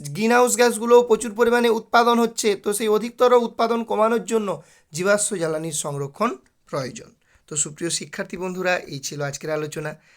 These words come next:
আজকের আলোচনাতে তোমাদের সঙ্গে আলোচনা করলাম মাধ্যমিক ভৌতবিজ্ঞানের এক-,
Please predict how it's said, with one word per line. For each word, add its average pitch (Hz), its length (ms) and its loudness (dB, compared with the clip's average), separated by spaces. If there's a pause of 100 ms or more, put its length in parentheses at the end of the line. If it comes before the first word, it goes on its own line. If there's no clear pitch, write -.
(200)
আজকের 160 360 -6
আলোচনাতে 143 480 -6
তোমাদের 135 280 -8
সঙ্গে 139 260 -8
আলোচনা 147 320 -6
করলাম 170 320 -4
মাধ্যমিক 135 380 -8
ভৌতবিজ্ঞানের 143 600 -8
এক-, 147 240 -10